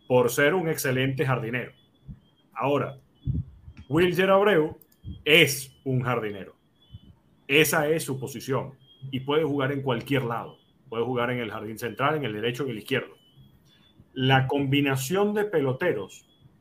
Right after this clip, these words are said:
que está subiendo Boston le da una profundidad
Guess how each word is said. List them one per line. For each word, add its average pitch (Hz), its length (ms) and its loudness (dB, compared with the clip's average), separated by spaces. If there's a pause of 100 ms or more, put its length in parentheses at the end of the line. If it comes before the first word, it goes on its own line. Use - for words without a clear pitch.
(140)
que 123 100 -6
está 131 220 -6
subiendo 151 440 -2
Boston 127 480 -2 (440)
le 127 160 0
da 131 120 4
una 170 220 -2
profundidad 135 720 0